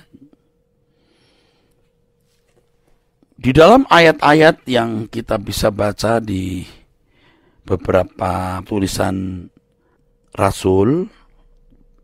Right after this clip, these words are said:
baik dalam Injil maupun surat-surat Rasul-Rasul,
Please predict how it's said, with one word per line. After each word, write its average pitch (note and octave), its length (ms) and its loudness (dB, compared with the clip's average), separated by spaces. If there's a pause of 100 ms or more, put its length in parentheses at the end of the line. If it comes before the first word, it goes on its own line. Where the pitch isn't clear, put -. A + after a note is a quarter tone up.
(220)
baik G#2 160 -4
dalam F#2+ 320 -4
Injil G2+ 240 -2
maupun F#2+ 400 -8
surat-surat F#2 640 -10 (1200)
Rasul-Rasul, F#2 1040 -4